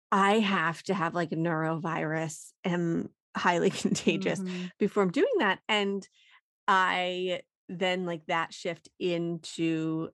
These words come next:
Speaker 1: motherhood and really recognizing, like, "Oh, yeah, no, actually, I can tap out, and I do have a husband in this <laughs> relationship who is a co-parent,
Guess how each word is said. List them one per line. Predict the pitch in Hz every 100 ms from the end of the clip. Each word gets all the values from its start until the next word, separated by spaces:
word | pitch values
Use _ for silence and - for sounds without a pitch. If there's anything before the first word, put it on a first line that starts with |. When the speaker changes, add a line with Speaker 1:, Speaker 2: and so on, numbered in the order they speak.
| -
Speaker 1:
motherhood | 180 160 160 185 202 196 165 160 156 160 _ _ _ _ _ -
and | 185 175
really | 175 175 175
recognizing, | 165 160 180 165 160 165 165
like, | 160 156 - -
"Oh, | 277 262 180 - -
yeah, | 233 254 196 -
no, | 220 254
actually, | 214 214 - 285 269
I | 185
can | 202 226
tap | 202 185 180
out, | 160 214 214 190
and | 180 160
I | 175 180 -
do | 196 247 370
have | 202 165 -
a | -
husband | - - - - - - - - -
in | 170 156 147 147 156 _ -
this | 160 -
<laughs> |
relationship | 190 208 - - 170 160 - -
who | 170
is | 165
a | 156
co-parent, | - - 170 - - 165 165 -